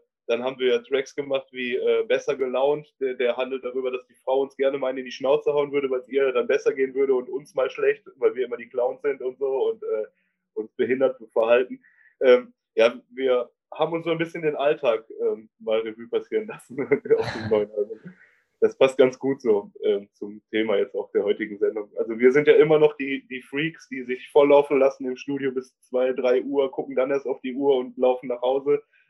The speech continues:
ähm, und sind dann halt so, „Fuck, du bist ja Familienvater.“ <laughs> Und das ist schon immer, dieser Switch ist schon bei uns sehr krass auf jeden Fall, ja.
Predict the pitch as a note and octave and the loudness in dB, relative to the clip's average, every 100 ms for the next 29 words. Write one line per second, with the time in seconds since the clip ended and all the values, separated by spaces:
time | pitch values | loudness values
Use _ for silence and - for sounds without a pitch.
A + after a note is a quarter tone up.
0 | _ C3+ B2+ B2+ B2 C3+ B2 C3+ C3 B2+ | _ -2 -2 -4 -8 -8 -6 -6 -6 -4
1 | B2 - A#2+ A2+ _ _ _ _ _ _ | -4 -2 -4 -4 _ _ _ _ _ _
2 | _ _ _ - - D3 D3+ - A#2 G#2+ | _ _ _ -20 -20 -20 -20 -18 -12 -10
3 | A#2+ A2+ G#2+ G#2+ A#2+ C3 A#2 A2 - G#2+ | -4 -4 -4 -4 -2 0 0 0 0 0
4 | - F#3+ F3+ A3 A#3 - A#3+ A3+ G3 G3+ | 4 6 6 4 4 2 4 4 2 -4
5 | G3+ - E3+ E3+ D#3 - - C#4 - _ | -8 -6 -6 -2 0 0 -6 -20 -20 _
6 | - - B2+ B2 C#3 C3+ C3+ - E3+ F#3 | -20 -20 -18 -14 -6 -2 -2 -2 -6 -6
7 | D#3+ F3 D#3 C#3 C#3+ D3+ C3 B2+ B2+ - | -8 -8 -2 -2 -2 -6 -4 -4 -6 -10
8 | A2 A2 - G2 G#2 G#2 _ A2 G#2 | -10 -10 -16 -20 -20 -20 _ -14 -14